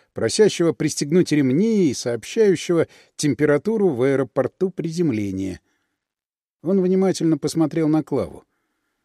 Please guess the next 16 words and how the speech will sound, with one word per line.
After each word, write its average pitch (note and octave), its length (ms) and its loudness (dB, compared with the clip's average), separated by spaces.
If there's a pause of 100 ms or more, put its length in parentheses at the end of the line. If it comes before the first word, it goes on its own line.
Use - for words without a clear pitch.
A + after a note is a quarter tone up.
(360)
«Жаль, F3+ 280 -2
что - 180 -6
тебя D3+ 300 -4
нет. D#3 420 0 (640)
Ты E3 120 0
очень G#3 320 2
красивый F3+ 540 2
морок F3 440 0
и D#3 40 -4
фантом, E3 760 -2 (480)
куда F3+ 240 -4
красивее E3 600 0
воняющих C3+ 680 0
болотной B2+ 500 -2
гнилью B2 500 -2
мертвецов». A#2+ 880 -6